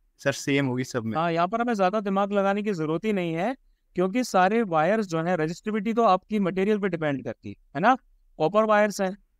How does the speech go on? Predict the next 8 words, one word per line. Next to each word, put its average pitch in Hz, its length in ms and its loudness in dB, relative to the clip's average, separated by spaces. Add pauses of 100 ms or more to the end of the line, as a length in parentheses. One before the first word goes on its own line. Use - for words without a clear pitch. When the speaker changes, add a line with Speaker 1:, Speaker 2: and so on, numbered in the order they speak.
Speaker 2:
तो 170 80 0
उनकी 185 220 0
resistivity 180 540 -2
क्या 180 140 4
होगी? 190 440 2 (100)
Same 131 320 -4
होगी। 98 280 -12 (1800)
Now, 233 320 4